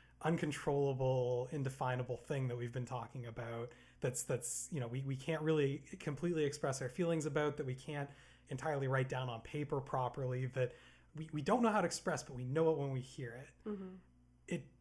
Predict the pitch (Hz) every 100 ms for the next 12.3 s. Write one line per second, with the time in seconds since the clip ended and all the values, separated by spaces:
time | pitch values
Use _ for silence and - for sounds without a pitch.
0 | - - 240 - 165 160 165 139 135 139
1 | 135 131 131 - - 139 - 135 117 107
2 | 120 - - - - - 123 127 120 -
3 | 127 123 - - 120 120 117 - - -
4 | - - - - - 175 143 151 165 160
5 | 156 156 165 156 165 135 151 165 123 117
6 | 135 123 - - - - _ - 190 196
7 | 247 160 156 151 - - - - - -
8 | 226 - 127 - 120 135 123 135 170 143
9 | 147 180 143 156 175 165 143 147 170 -
10 | 208 240 175 151 135 120 117 113 123 139
11 | 127 - - 208 214 196 180 180 - 143
12 | 165 143